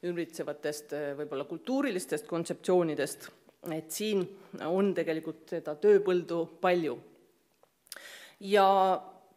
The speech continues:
võib-olla päris lõpuks, mul vist paar minutit on aega, et siis ma, äh, reklaamin, äh, Juhan Liivi muuseum ongi tema kodutalus, et meil on tegelikult seda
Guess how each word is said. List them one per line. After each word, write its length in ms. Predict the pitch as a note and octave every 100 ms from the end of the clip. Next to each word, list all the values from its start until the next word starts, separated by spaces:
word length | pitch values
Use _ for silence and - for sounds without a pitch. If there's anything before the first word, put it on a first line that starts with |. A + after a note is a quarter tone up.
| -
võib-olla 260 | G#3 G#3 G#3
päris 280 | D#4 D#4+
lõpuks, 320 | E4 F4 - A3+
mul 100 | G#3
vist 160 | G#3
paar 160 | A#3 G#3+
minutit 360 | G3+ F#3+ F#3+
on 100 | B3+ G#4
aega, 220 | G4 G3
et 80 | F3+
siis 220 | - A3
ma, 220 | G#3+ G3 F#3+ - - - - -
äh, 1040 | F3+ F3 F3 F3 F3 F3 F3 F3 F3 F3 F3 - - - -
reklaamin, 640 | F#3+ A3 A3 C4+ A3+ G3+ A3 - - - C#4
äh, 280 | E3+ E3 E3 F#3
Juhan 260 | C4 A3+
Liivi 220 | G3+ B3+
muuseum 540 | G3 F4 F#4+ - G3 F#3
ongi 440 | F3 G3 F#3+ E3+ D#3
tema 220 | F3+ F3
kodutalus, 760 | D#3+ A3+ F3+ C#4 G4 B3+ A3+ - - _ -
et 140 | -
meil 300 | F#3 G#3 G3
on 260 | F#3+ A3 F#3+
tegelikult 540 | F3 E3+ E3+ E3 E3 -
seda 360 | E3+ E3 D#3